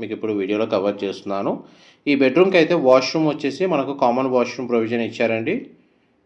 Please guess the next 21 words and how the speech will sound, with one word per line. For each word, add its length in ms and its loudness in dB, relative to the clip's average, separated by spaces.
ఇది 200 -6
కామన్ 320 2
వాష్‌రూమ్ 460 -2
మీరు 160 -4
ఇప్పుడు 220 -4
వీడియోలో 320 -2
చూస్తుంది. 320 -6
వెస్టర్న్ 320 -2
ఆప్షన్ 300 -6
వాల్ 240 0
మౌంటెడ్ 280 -6
ఇచ్చారు. 320 -2
నెక్స్ట్ 240 2
మీకు 220 2
మా 120 4
వీడియో 220 4
కంటిన్యూషన్లో 600 0
మాస్టర్ 320 0
బెడ్‌రూమ్ 280 -2
కవర్ 280 2
చేస్తాను, 360 -2